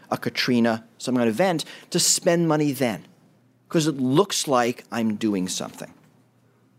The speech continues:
Right, what's the agenda of the police? The agenda tends to be for police state-like security measures. Not because they're evil, because that's the way they think. You put the police in charge of trade-offs,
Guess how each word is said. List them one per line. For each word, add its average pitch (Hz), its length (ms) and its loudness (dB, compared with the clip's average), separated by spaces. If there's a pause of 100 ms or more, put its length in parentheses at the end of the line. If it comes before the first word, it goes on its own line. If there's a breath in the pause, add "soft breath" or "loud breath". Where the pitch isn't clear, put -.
(1120 soft breath)
Right, 131 120 2
what's 156 140 4
the 196 120 0
agenda 165 380 4
of 151 120 2
the 165 80 2
police? 170 480 0
The 196 200 2
agenda 165 380 2
tends 190 380 -2
to 202 80 -2
be 143 240 0 (220 loud breath)
for 170 280 2
police 175 500 -2
state-like 120 680 0 (240)
security 226 540 0
measures. - 480 -4 (420 soft breath)
Not 147 280 2
because 233 440 -2
they're 214 280 2
evil, 190 480 2 (140 loud breath)
because 175 240 -2
that's 120 440 -2
the 175 100 -2
way 113 200 2
they 151 180 0
think. - 560 -6 (500)
You 147 120 0
put 196 260 -2
the 240 80 -4
police 208 420 -2
in 196 100 -2
charge 160 320 2
of 160 120 -6
trade-offs, 180 680 0